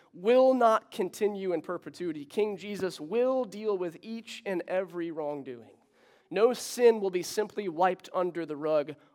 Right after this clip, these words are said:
All sin will be dealt with. It'll either be dealt with on the cross of Christ, or it will be dealt with with judgment on Judgment Day. I think sometimes in our Western context, it makes it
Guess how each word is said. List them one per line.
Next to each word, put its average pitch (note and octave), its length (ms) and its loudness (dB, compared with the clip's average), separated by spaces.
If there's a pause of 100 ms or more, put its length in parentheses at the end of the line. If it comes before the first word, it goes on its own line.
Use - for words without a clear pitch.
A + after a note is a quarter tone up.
All A#3+ 280 4
sin A3 340 2
will F#3+ 80 0
be F3 140 0
dealt D#3+ 220 2
with. C#3 200 -4
It'll F3 240 -2
either C4 320 4
be A#3+ 140 -8
dealt A#3 240 2
with A#3 200 0
on F3 120 -4
the D3 60 -6
cross G3 380 -2
of G3 80 -18
Christ, C3+ 580 -10 (340)
or D#3 120 -8
it D3+ 100 -8
will E3+ 300 -4
be D#3 160 -10
dealt C#3+ 280 -4
with C3+ 260 -8 (400)
with C3+ 160 -18
judgment C#3+ 640 -10
on C3 160 -16
Judgment C3 380 -14
Day. E3 200 -18 (1000)
I - 20 -2
think A#3+ 140 2
sometimes F3+ 560 2
in D#3 80 -4
our D#3+ 320 0 (480)
Western F3 420 -2
context, D3 640 -2
it D#3+ 60 -4
makes F#3+ 240 -2
it F3+ 140 -2